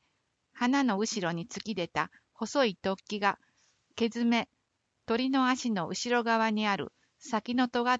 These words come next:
た爪のような突起に似ていることに由来しています。和名は千鳥草と呼ばれ、花の形が小さい鳥が飛んでいるように見えることから、この名前が付けられました。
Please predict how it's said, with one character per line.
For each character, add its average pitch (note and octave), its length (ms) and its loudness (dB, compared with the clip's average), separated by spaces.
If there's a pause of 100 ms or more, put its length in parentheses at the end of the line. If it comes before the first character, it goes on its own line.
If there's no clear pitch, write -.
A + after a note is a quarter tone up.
(120)
た - 140 0
爪 A3+ 340 -2
の A#3 100 2
よ A3+ 160 2
う G3+ 60 0
な D3 100 -4
突 D#3+ 220 -6 (160)
起 F3 240 -14 (380)
に A3 240 2
似 G#3 180 0
て A#3+ 160 2
い A#3 80 0
る A#3+ 100 0
こ A#3 140 0
と A3+ 160 -2
に D3 180 -6
由 F#3 140 -6
来 G3+ 220 0
し - 120 -10
て F3+ 120 -4
い F3+ 100 -6
ま E3+ 160 -4
す。 - 240 -16 (960)
和 G#3 180 2
名 B3+ 300 4
は A#3+ 320 0
千 - 100 -12
鳥 A#3+ 240 2
草 A#3 240 -2
と E3 140 -4
呼 D#3 100 0
ば D3 160 0
れ、 D3+ 160 -4 (580)
花 A#3+ 240 2
の B3+ 160 2
形 A3+ 460 -4
が G#3+ 160 0 (480)
小 C4+ 160 -6
さ C4+ 240 0
い G#3 80 -2
鳥 F#3+ 260 -4
が G#3 140 -2
飛 A3+ 180 -2
ん A#3 100 2
で A#3 120 0
い A#3 80 0
る A3+ 120 -2
よ A3+ 160 2
う E3+ 40 0
に C#3+ 160 -6
見 F3+ 180 -4
え G3+ 80 -2
る F3+ 80 -4
こ - 140 -8
と D#3+ 120 -6
か C#3+ 140 -4
ら、 C3+ 140 -6 (440)
こ G#3+ 140 0
の A#3 120 4
名 A3+ 160 2
前 A#3+ 280 2
が A3+ 240 0
付 - 220 -4
け - 20 -4
ら G3+ 100 2
れ F#3+ 140 0
ま F#3 160 -2
し - 140 -12
た。 - 100 -12